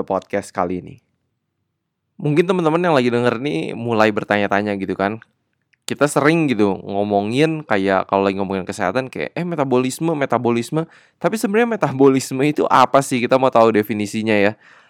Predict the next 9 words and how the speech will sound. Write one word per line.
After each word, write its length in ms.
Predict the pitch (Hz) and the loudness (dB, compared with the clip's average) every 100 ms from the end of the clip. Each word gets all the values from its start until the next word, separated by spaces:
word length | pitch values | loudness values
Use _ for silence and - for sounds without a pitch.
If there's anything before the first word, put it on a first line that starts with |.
| _ | _
Em, 480 | - 117 107 110 - _ _ _ - - - | 6 8 8 4 -10 _ _ _ -20 -4 2
ada 160 | 123 | 6
banyak 640 | 135 127 120 120 120 139 143 | 4 4 2 6 6 6 2
definisinya 640 | 117 117 110 117 104 110 | 0 -2 -4 -2 2 4
dari 240 | 147 123 110 | 4 2 2
beberapa 400 | 107 98 98 104 | -2 2 2 2
penelitian 720 | 107 104 85 104 95 113 135 | 0 -4 -4 0 2 2 2
dan 240 | 104 98 | -2 0
beberapa 560 | 95 92 90 - 92 | -4 -2 0 2 0